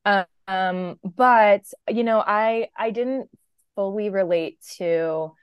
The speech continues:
my sun sign, which is Sagittarius. And, um, you know, when people first learn about astrology, that's the only ac-, access point they really have is based on,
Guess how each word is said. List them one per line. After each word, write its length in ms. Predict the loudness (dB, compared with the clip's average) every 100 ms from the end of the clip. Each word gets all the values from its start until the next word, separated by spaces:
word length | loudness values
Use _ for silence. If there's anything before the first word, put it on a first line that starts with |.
| _ -10
my 140 | -8
sun 440 | -8 -8 -8 -8 -8
sign, 480 | -4 -2 -2 -2 -4
which 200 | -6 -6
is 340 | -6 -8 -12 -16 -6
Sagittarius. 1000 | -6 -6 -8 -6 -4 0 0 0 -4 -20 -20 _ _ -2
And, 760 | 2 2 2 0 -2 -2 -6 -10 _
um, 560 | -6 -4 -4 -6 -6 -12 -4
you 120 | 0
know, 80 | 2
when 100 | 0
people 240 | 0 0
first 380 | 0 -2 -2 -2
learn 160 | -6 -4
about 200 | -4 -4
astrology, 540 | -6 -6 -4 -4 -4
that's 320 | -2 -4 -4
the 120 | -6
only 480 | -4 -6 -6 -6 -8 -6
ac-, 260 | -6 -6 _ _ -10
access 340 | -10 -6 -6 -4
point 220 | -4 0
they 100 | 0
really 260 | 2 0
have 540 | -2 -2 2 4 4 2
is 400 | 2 4 4 0 _ _ _ _ _ _
based 320 | -4 -4 -4 -8
on, 500 | -6 -4 -4 -6